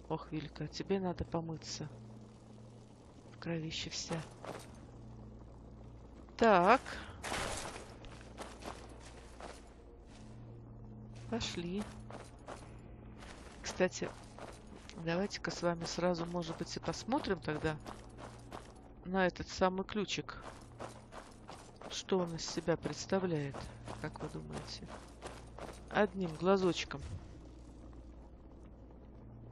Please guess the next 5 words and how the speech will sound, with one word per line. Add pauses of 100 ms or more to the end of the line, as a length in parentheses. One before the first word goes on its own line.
(1600)
Интересно,
где
у
нас,
впрочем,